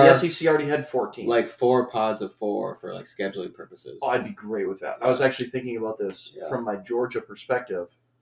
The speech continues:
Speaker 2: And if they continued going with an East and West,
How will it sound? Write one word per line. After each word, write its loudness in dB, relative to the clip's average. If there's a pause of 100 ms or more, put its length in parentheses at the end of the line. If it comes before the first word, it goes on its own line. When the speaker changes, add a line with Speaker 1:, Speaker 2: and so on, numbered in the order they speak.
Speaker 2:
And -8
if -10
they 0
continued -2
going -2
with -4
an -10
East -6
and -8
West, -6